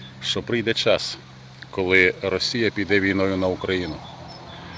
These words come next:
Пролється багато крові бранної, але Україна переможе». І от, каже, цей час прийшов, війна почалася, війна йде. Але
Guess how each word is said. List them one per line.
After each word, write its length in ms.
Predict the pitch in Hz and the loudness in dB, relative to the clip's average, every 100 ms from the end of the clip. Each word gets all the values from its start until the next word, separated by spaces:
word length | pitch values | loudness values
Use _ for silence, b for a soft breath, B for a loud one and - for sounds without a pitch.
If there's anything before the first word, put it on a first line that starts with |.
| B B B - | B B B -4
Пролється 460 | - 104 123 - 110 | 0 4 6 6 6
багато 400 | 107 117 113 101 | 8 8 8 2
крові 340 | - 110 104 | 4 4 6
бранної, 560 | 92 98 101 90 85 90 90 - - - - - - - - | 6 8 8 6 -2 -4 -4 -4 -4 -4 -4 -6 -6 -4 4
але 300 | 107 95 92 | 6 6 4
Україна 680 | 92 - 101 104 95 82 - - | 2 2 2 4 2 0 -2 0
переможе». 460 | 92 92 92 73 - - - - - - B B B B B - | 2 2 2 -2 -6 -10 -14 -16 -16 -16 B B B B B -10
І 60 | 87 | 0
от, 200 | 107 135 | 2 4
каже, 260 | 131 117 117 | 4 4 4
цей 200 | 120 110 | 2 2
час 280 | - 110 | 2 2
прийшов, 480 | - 104 - 104 87 | 0 -4 0 2 4
війна 180 | 92 95 | 4 2
почалася, 680 | 98 - 98 87 76 - 71 B B | 0 -4 -2 0 -2 -4 -10 B B
війна 300 | 82 85 90 | -6 -2 0
йде. 320 | 87 80 65 62 - - - B B B B - | 0 0 -2 -4 -18 -20 -20 B B B B -2
Але 440 | 92 98 95 87 | 2 6 6 6